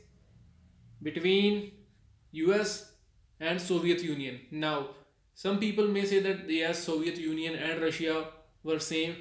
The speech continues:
but actually it is not. If the Russia word is written instead of this Soviet Union, then your answer would be yes or true, but in this case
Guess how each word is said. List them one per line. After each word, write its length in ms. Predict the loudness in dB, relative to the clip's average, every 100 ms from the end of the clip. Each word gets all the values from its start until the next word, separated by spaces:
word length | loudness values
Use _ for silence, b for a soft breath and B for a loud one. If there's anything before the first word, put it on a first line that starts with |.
| -12 -6
but 280 | -6 -6 -6
actually 680 | -6 -4 -2 0 0 -4 -8
it 120 | -6
is 160 | -6 -6
not. 360 | -6 -6 -8 B B B
If 560 | -2 -2 -8 -12 -4
the 160 | 0 2
Russia 380 | 2 4 4 6
word 240 | 6 8
is 180 | 6 4 -2
written 580 | -4 2 2 2 -2 -4 -12 -20 _
instead 360 | -10 -6 -2 2
of 280 | 4 2 -2 -14 _ -4
this 500 | -2 -2 -6 -14 -10
Soviet 580 | -2 0 2 0 0
Union, 480 | 4 4 4 2 -2 -8 B B B -6
then 320 | -2 0 2
your 260 | 2 2 0
answer 400 | -2 -2 -4 -2
would 300 | -2 -4 -2
be 400 | -2 -2 -6 -12 _ _ _
yes 460 | -10 -4 -2 -2 -4
or 220 | -2 -2
true, 500 | -2 0 4 4 0 -8 -6
but 160 | -2 0
in 140 | 2
this 220 | 2 2
case 440 | 6 8 8 4